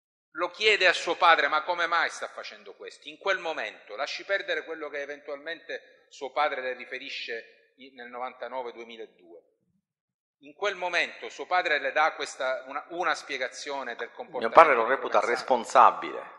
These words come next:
Speaker 2: perché dice che
Speaker 1: No, no, intendo dire, suo padre di Provenzano, perché sa-, perché Provenzano stava facendo questo? Suo padre glielo dice?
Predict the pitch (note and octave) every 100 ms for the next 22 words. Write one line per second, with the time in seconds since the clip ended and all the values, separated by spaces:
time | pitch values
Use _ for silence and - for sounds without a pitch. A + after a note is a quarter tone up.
0 | - _ F#2 - B2 C3+ A#2+ G#2 G#3 G#3+
1 | - F#3+ F#3 E3+ E3+ G#3 G3 G3+ A3 F#3
2 | - F3 A3 G#3+ F3+ E3+ - - - -
3 | _ _ _ - E3 G#3 G3+ F#3+ - G3
4 | D3 C3+ F3 F3 - F#3 - C3 - -
5 | - - E3+ - F#3 D3+ C3 B2 B2+ A#2
6 | A2+ A2 A2 G#2+ G2+ G#2 F#2+ A2+ B2 E3
7 | D3+ B2 A2+ G2+ B2 C3